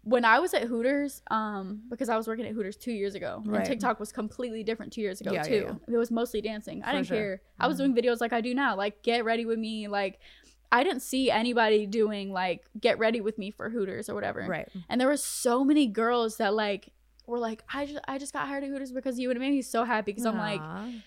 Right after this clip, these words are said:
Speaker 1: there's so many girls that think they can't do it too, and I'm like,
Speaker 2: Yeah.
Speaker 1: "You literally can. You're beautiful. What are you talking
Speaker 2: Yeah.
Speaker 1: about? Like,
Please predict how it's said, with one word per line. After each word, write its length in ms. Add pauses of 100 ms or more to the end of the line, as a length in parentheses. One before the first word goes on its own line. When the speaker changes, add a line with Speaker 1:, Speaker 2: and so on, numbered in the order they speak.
(100)
Speaker 1:
there's 140
so 120
many 120
girls 180
that 120
think 140
they 100
can't 320
do 120
it 120
too, 180
and 80
I'm 140
like, 360
Speaker 2:
Yeah. 520
Speaker 1:
"You 140
literally 540
can. 380
You're 180
beautiful. 540
What 120
are 20
you 100
talking 280
Speaker 2:
Yeah. 60
Speaker 1:
about? 200
Like, 240